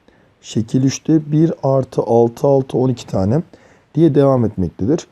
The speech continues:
Bizden istenilen şekile baktığımız zaman onuncu adımda ne istemektedir diye sormakta. Bir artı altı parantezinde bir artı iki artı dokuz diyecek olursam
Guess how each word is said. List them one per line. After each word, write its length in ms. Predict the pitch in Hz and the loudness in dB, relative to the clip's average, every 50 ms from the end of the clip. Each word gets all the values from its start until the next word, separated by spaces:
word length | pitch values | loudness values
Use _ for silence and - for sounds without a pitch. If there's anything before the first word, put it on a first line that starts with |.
| _ _ _ _ _ _ _ _ - | _ _ _ _ _ _ _ _ -6
Bizden 380 | 135 127 135 131 156 160 170 170 - | -2 -2 0 2 2 2 2 0 -2
istenilen 520 | 160 - - - - 151 143 147 156 160 | -6 -8 -6 -2 -2 0 2 2 2 0
şekile 480 | 160 156 - 160 143 - 147 151 143 131 | -2 -2 -4 -6 -4 -2 2 2 2 4
baktığımız 600 | 143 143 139 139 _ - 143 139 143 147 143 131 | 4 2 2 0 _ -4 -2 0 2 2 2 2
zaman 320 | 147 143 123 117 131 165 - _ _ _ _ _ _ _ _ _ _ _ - | 2 2 2 2 0 -2 -4 _ _ _ _ _ _ _ _ _ _ _ -4
onuncu 600 | - 131 135 139 143 143 139 156 160 165 170 175 - _ _ _ _ _ _ _ _ - | -2 0 2 2 2 2 2 2 2 2 2 0 -2 _ _ _ _ _ _ _ _ -2
adımda 1040 | 139 131 139 143 120 101 - _ _ _ _ _ _ _ _ - 160 151 143 - - _ _ _ _ _ _ _ _ - 131 | -2 0 2 0 0 0 -4 _ _ _ _ _ _ _ _ -2 0 0 0 0 -4 _ _ _ _ _ _ _ _ -8 -4
ne 220 | 131 139 156 160 | -2 0 2 2
istemektedir 640 | 147 127 - - 113 110 101 95 - 98 101 92 | 2 0 0 0 0 0 -2 -4 -6 -8 -6 -4
diye 120 | 92 95 85 | -2 -2 -4
sormakta. 640 | - 98 90 90 87 87 82 - - 156 170 196 - _ _ _ _ _ _ _ _ - | -2 -4 -4 -2 -2 -4 -6 -4 -2 -2 -2 -2 -4 _ _ _ _ _ _ _ _ -12
Bir 340 | 127 123 147 151 160 156 - - - | -8 -4 -2 2 2 0 0 -2 -4
artı 360 | 127 127 123 127 127 - 156 | -2 0 0 0 0 -2 0
altı 340 | 135 127 123 127 135 - 160 | 2 2 2 2 0 -2 -8
parantezinde 800 | - - 127 131 131 127 120 120 139 131 123 120 123 127 139 135 - | -2 0 0 0 2 -2 -2 -2 -2 -4 -2 -2 -2 -2 -2 -2 -2
bir 380 | 147 139 135 127 - - 113 117 | 0 2 2 2 2 0 0 0
artı 220 | 113 - - - - | -2 -2 -6 -12 -10
iki 280 | - 110 - - 139 | -10 -10 -6 -4 -2
artı 460 | 131 123 117 110 113 - 120 98 - | 0 0 0 -2 -2 -4 -4 -4 -2
dokuz 360 | - 127 123 - - 127 113 110 | -2 -4 -4 -2 -2 -2 -2 -2
diyecek 360 | 117 110 123 117 117 117 - | -2 -2 -2 -4 -4 -2 -2
olursam 440 | 120 120 113 - - - 95 123 | 0 0 0 -2 -2 -4 -6 -6